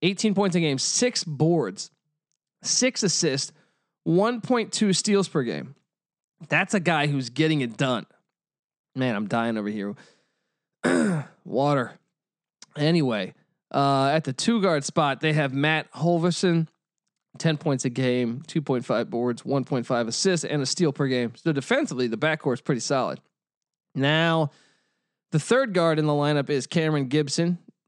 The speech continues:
basically nine points a game, one point one ass-, uh, assists, two point two boards. So the guards are pretty solid. Here's the issue, the big men. Power forward Tyler Harris, just four points a game. And then your center,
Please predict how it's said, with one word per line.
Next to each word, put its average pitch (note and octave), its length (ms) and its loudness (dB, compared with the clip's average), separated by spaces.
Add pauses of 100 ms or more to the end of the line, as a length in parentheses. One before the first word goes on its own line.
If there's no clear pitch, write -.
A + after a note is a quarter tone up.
(240)
basically C3 500 -2
nine B2 280 -2
points C3 280 -2
a B2+ 40 -4
game, B2+ 400 -2
one A#2+ 220 -2
point A#2+ 280 -4
one B2 160 -2
ass-, - 320 -6
uh, F2 260 -4
assists, C#3+ 360 -2
two C#3 160 -4
point A#2 180 -4
two B2 120 -4
boards. B2 400 -2 (1000)
So - 140 -4
the A#2+ 80 -2
guards D#3+ 460 0
are A#2 60 -10
pretty D3+ 260 0
solid. B2+ 540 -2 (480)
Here's F#3+ 280 4
the B2+ 180 0
issue, G#2+ 340 -4 (420)
the C#3 160 -4
big B2 260 0
men. G#2 180 -8 (1080)
Power E3+ 200 4
forward D#3 320 0
Tyler D#3+ 360 2
Harris, B2+ 500 -2 (180)
just D#3 200 -2
four E3 180 0
points C#3+ 300 -2
a - 20 -2
game. A#2+ 380 -2 (1000)
And C#3 160 2
then B2+ 140 0
your A#2 140 0
center, A#2 360 -2